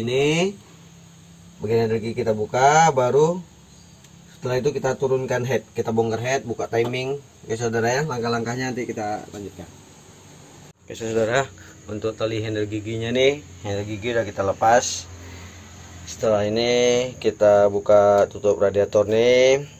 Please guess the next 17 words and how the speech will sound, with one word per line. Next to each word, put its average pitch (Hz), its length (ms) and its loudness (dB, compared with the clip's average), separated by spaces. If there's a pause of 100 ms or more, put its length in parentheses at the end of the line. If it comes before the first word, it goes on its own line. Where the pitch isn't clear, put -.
(140)
radiator 104 400 2
kita 101 240 0
angkat, 120 560 4
selang 107 240 0
radiator 104 400 2
kita 101 160 -2
buka, 113 480 4 (320)
karena 107 240 -2
dia 113 120 6
harus 107 120 -2
buka 101 400 4
timing 104 400 -2
nih, 113 200 -2 (240)
tutup - 200 -12
timing, 107 560 -2
buka - 240 -2
kipas, - 720 0